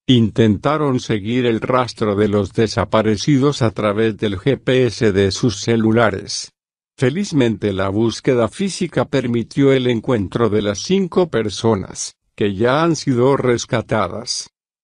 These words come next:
Reveló que el primer indicio para dar con la ubicación del globo fue encontrar el balón de gas del objeto siniestrado,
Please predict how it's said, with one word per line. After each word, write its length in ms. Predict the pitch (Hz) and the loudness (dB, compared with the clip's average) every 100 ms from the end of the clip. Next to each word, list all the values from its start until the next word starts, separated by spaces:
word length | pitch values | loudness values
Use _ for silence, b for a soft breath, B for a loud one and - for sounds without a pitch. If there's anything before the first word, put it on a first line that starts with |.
| _ - | _ -4
Reveló 560 | 120 113 104 104 120 | 0 2 2 2 2
que 180 | 131 117 | 2 0
el 120 | 107 | 0
primer 400 | - 113 120 123 | -2 -2 0 0
indicio 640 | 123 113 110 113 - 110 107 | 0 -2 0 -2 -2 -2 0
para 320 | 113 104 104 | 0 0 0
dar 300 | 107 117 - | 0 -2 -2
con 260 | 120 110 | 0 2
la 140 | 104 101 | 2 0
ubicación 800 | 110 113 113 120 104 - 135 110 | 0 -2 -2 -4 -4 -4 -2 0
del 200 | 110 101 | 0 0
globo 420 | 127 156 110 110 | 2 2 2 0
fue 320 | - 120 120 | -2 -2 0
encontrar 640 | 113 98 101 95 117 123 120 | -2 0 -2 -2 -4 -2 0
el 180 | 110 | -2
balón 400 | 95 107 113 113 | -2 0 0 0
de 100 | 107 | -2
gas 240 | 101 117 120 | 0 0 0
del 220 | 117 107 | 0 0
objeto 500 | 98 - 156 139 107 | -2 -2 -2 0 -2
siniestrado, 960 | - 123 113 110 104 101 110 104 101 | 0 -2 0 0 -2 0 0 2 -2